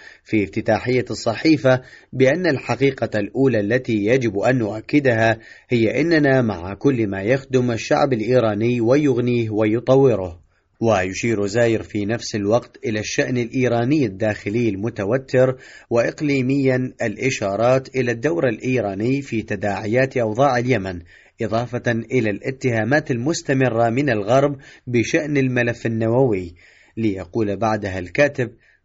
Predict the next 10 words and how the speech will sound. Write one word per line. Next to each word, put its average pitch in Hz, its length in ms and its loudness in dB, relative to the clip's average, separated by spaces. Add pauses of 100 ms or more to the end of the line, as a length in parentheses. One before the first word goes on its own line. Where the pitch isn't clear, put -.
(240)
"ذلك 143 420 0
كله 131 340 0
والقيادة 110 880 0
الإيرانية 120 720 0
تعتقد 117 640 -2
أنها 98 540 -4
تحقق 110 560 -6
انتصارات 107 880 0 (300)
وأنها 135 580 0
قوية 120 540 0